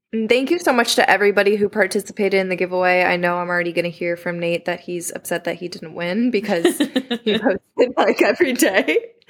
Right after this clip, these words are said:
Speaker 1: So thank you so much. But um, we really appreciate your guys' support, and we just had so much fun this last year with all of you, and we're really excited to see what twenty twenty-two has in store for us.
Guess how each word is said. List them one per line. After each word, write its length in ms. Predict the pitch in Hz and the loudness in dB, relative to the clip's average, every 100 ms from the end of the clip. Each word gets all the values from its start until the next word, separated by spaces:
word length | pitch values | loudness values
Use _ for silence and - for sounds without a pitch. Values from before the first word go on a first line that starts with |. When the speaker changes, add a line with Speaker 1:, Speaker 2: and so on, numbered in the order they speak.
| 659 622 453 | -10 -8 -8
Speaker 1:
So 240 | - 254 | -2 0
thank 220 | 254 311 | 0 -2
you 100 | 415 | -2
so 160 | 415 311 | -2 -4
much. 320 | 233 233 254 262 _ | -8 -8 -10 -12 _
But 400 | 240 269 277 233 - - - _ - | -2 2 2 0 -8 -20 -20 _ -2
um, 380 | 214 208 202 202 | 2 2 0 -4
we 120 | 220 | 0
really 260 | 247 285 | 2 4
appreciate 400 | 254 254 233 240 | 2 0 0 0
your 100 | 226 | 2
guys' 240 | 226 220 226 | 2 0 -2
support, 680 | 214 - 214 214 208 208 - | -6 -6 -2 2 4 2 0
and 560 | 196 190 190 185 202 - | -4 -2 -2 -4 -14 -16
we 160 | - 208 | -6 -4
just 160 | 202 208 | -4 -2
had 180 | 220 | 0
so 120 | 208 214 | 0 -2
much 220 | 208 - | -4 -2
fun 260 | 196 190 | 0 0
this 180 | 190 190 | 0 -2
last 400 | 196 185 185 - | 0 0 -2 -2
year 360 | 190 185 185 185 | 0 4 2 2
with 180 | 190 - | -2 -2
all 220 | 180 180 | -2 0
of 160 | 185 185 | -2 0
you, 400 | 185 185 185 185 | 0 2 0 -2
and 560 | 190 180 180 185 185 - - - - - | -4 -6 -6 -10 -12 -18 -20 -20 -18 -4
we're 140 | 214 | 2
really 280 | 247 240 233 | 4 4 4
excited 480 | 226 - 208 196 196 | 2 2 0 0 -4
to 60 | |
see 280 | - - 208 | -6 -2 0
what 180 | 190 - | -2 -4
twenty 300 | - 202 190 | -4 -4 -4
twenty-two 580 | - 190 185 - 190 185 | -6 -10 -8 -6 -4 -4
has 260 | 175 180 | -6 -6
in 100 | 180 | -6
store 340 | 175 - 190 - | -6 -6 -6 -6
for 160 | - | -8
us. 560 | - - - - - - | -6 -6 -6 -8 -10 -10